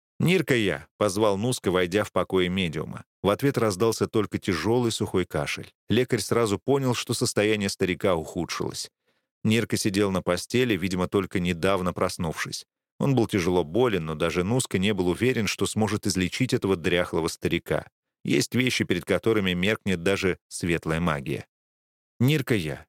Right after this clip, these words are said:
я мог бы попробовать вылечить ваши легкие, прежде чем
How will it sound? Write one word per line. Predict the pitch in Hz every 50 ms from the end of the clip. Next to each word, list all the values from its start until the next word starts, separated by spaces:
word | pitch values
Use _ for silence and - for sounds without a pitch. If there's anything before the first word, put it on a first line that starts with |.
| _ -
я | 101 104 127 131
мог | 135 131 135 127 113
бы | 117 123
попробовать | - 120 117 - 135 139 117 113 110 113 110 -
вылечить | 107 127 143 131 101 - 104 85 -
ваши | 87 92 85 - -
легкие, | 98 104 101 85 - - - 82
прежде | - - 120 123 101 104
чем | 98 - 117 101 95